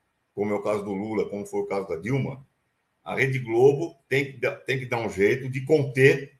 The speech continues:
os estragos que esse governo,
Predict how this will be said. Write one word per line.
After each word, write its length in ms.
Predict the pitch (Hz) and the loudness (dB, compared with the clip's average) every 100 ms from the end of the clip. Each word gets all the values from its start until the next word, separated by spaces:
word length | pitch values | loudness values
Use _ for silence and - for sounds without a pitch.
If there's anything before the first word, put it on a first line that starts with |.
| _ _ _ | _ _ _
os 160 | 120 120 | -12 -8
estragos 960 | 143 - 117 110 120 147 143 - - _ _ _ _ _ | -8 0 4 6 4 0 -8 -16 -20 _ _ _ _ _
que 180 | - 117 | -10 0
esse 280 | 151 185 180 | 2 2 -4
governo, 680 | 147 135 107 101 90 80 | -4 -2 0 0 -2 -8